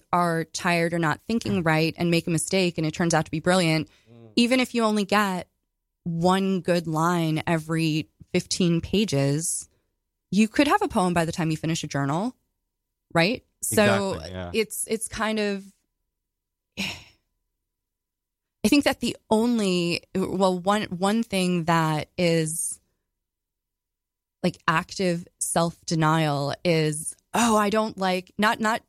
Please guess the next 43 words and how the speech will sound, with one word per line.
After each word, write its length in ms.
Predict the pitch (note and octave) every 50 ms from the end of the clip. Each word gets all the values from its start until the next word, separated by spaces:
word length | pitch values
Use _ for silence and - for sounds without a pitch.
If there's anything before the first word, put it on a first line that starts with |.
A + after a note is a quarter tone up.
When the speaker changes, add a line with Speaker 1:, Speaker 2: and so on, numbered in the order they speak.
| -
Speaker 1:
'cause 180 | - A3 - -
when 120 | A3+ A3 G#3+
people 280 | - B3 - C#4+ C#4 C#4
tear 280 | - - F#3+ F3+ F#3
up 140 | G3 F3+ -
journals, 500 | - - D3+ D3 D#3 E3+ F#3+ A3 A#3+ -
it's 180 | - G#3+ - G#3
not 180 | G#3+ A#3+ -
all 140 | - D#4+ E4
just 180 | E4+ D#4 - -
creative 280 | - G#3+ G3+ G#3+ G#3 -
stuff 140 | - E3
that 100 | - D#3
they 120 | D#3 D#3 D3
don't 160 | E3+ D#3 -
like. 320 | F#3+ G3+ E3 C3+ B2 _ _ _ _ - - _ _ _ -
They're 160 | - G#3 G#3
like, 180 | G#3 G3 F3+ - - -
"Oh, 240 | C4 B3+ A#3+ G3+ - -
I 100 | F#3+ G#3+
don't 160 | A#3 A#3 -
want 140 | A3 G#3+ G#3+
to 80 | G#3
admit 440 | F#3+ F3+ F3 F3 F#3 G3+ - - -
that 100 | F3 E3
I 100 | E3+ E3
felt 340 | - - F3+ E3+ - D#3+ D#3
this, 220 | E3+ E3+ E3 -
this, 280 | - E3 E3+ D#3+ - -
or 100 | D3+ D#3+
this. 340 | D3+ F3 D#3 C3 E3 - - -
I'm 140 | E3+ F3+ F#3
gonna 160 | F#3 F3 E3
tear 260 | - - F#3 D#3+ D3+
it 100 | C#3+ -
up." 320 | E3+ F3 D3 G2+ - - _ _ _ _ _ _ _ _ _ _ _ _ _ -
But 220 | G3+ F#3 F#3 -
it's 200 | - G#3 - -
really 220 | A3+ A#3+ A#3+ C#4 D4
braver 500 | A#3 - F3 F3 F3+ G3 A#3+ A3+ F#3 F3
to 100 | D#3+ D#3+
save 420 | D3+ - - - - F3+ F#3 E3+ D3
it. 200 | G#2 - -